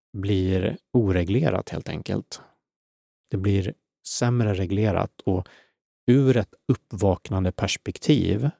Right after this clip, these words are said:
så finns, så är det möjligt att, <laughs> jag menar,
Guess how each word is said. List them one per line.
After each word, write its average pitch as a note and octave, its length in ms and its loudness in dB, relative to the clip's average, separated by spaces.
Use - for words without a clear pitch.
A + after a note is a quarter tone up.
så - 200 -8
finns, C3+ 480 -2
så - 140 0
är G2+ 120 2
det B2 80 4
möjligt A2+ 640 0
att, - 260 0
<laughs> - 280 -18
jag A2 120 0
menar, G2+ 240 0